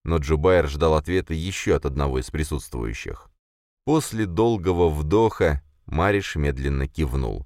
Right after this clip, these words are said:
хотя выглядело это так, словно у него сломана шея. Джубайр выпрямился.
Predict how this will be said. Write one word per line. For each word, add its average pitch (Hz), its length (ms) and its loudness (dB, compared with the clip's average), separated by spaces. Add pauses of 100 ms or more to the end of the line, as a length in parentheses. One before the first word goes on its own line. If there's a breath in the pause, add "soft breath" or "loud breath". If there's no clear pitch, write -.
(160)
хотя 80 280 -2
выглядело 78 400 0
это 67 180 -2
так, 104 180 0
словно 73 300 -2
у 69 60 0
него 82 260 0
сломана 78 400 0
шея. 50 460 -6 (440)
Джубайр 78 420 2
выпрямился. 85 760 -4